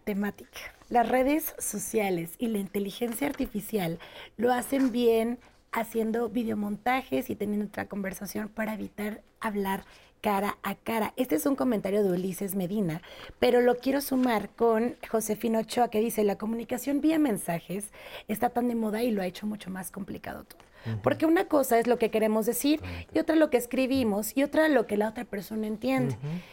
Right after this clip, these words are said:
Speaker 1: Perdí una amistad por un mensaje que mi intención era admirar su departamento. Ay, Josefina, otra vez. Y
Speaker 2: <laughs>
Speaker 1: ella entendió lo ofensivo.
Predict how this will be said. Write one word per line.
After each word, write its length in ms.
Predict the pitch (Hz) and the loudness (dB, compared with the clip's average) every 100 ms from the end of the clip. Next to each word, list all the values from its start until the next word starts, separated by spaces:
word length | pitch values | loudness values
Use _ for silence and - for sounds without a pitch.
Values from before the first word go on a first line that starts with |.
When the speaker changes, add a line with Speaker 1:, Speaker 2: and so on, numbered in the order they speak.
| - - - | -20 -20 -2
Speaker 1:
Perdí 300 | 269 269 294 | 2 4 6
una 140 | 320 339 | 6 6
amistad 480 | 302 254 - 240 240 | 4 2 4 4 6
por 120 | 254 | 4
un 80 | 262 | 4
mensaje 460 | 247 240 233 269 | 2 2 0 2
que 120 | 254 | 2
mi 120 | 240 220 | 2 0
intención 420 | 220 220 240 247 | 0 -2 0 2
era 120 | 247 - | 2 2
admirar 540 | 240 220 220 214 220 214 | 0 2 2 2 2 2
su 100 | 269 | 2
departamento. 680 | 240 208 196 202 208 214 - | 2 2 -2 0 0 0 -2
Ay, 220 | 311 339 | -2 -2
Josefina, 540 | 269 247 240 302 294 - - - - | -4 -2 0 2 0 -2 -14 -14 0
otra 300 | 277 269 294 | 2 4 6
vez. 220 | 294 285 | 6 4
Y 300 | 285 269 277 | 4 4 8
Speaker 2:
<laughs> 20 | 285 | 8
Speaker 1:
ella 240 | 285 320 | 8 8
entendió 460 | 311 285 262 262 262 | 8 4 6 6 8
lo 120 | 269 | 6
ofensivo. 580 | - 269 262 285 247 | 4 0 4 4 4